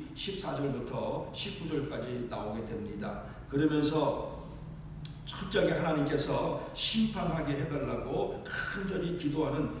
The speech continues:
이 히스기야의 모습을 오늘 십사 절부터 십구 절까지 우리에게 보여주고 있습니다. 그리고 이십 절부터 이십팔 절까지는 이제 하나님께서 아수르 왕에 대한 그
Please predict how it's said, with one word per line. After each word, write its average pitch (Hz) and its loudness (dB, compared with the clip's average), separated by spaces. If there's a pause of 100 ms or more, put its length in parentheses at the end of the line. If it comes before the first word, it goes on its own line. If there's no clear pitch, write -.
이 123 -6
히스기야의 156 -2
모습을 117 -2
오늘 113 -2
십사 - -2
절부터 - -2
십구 - -4
절까지 143 0
우리에게 120 0
보여주고 113 -4
있습니다. 110 -4 (200)
그리고 143 4
이십 - 2
절부터 - 0
이십팔 139 2
절까지는 147 2
이제 139 4
하나님께서 143 2
아수르 - -2
왕에 131 2
대한 123 0 (240)
그 123 -2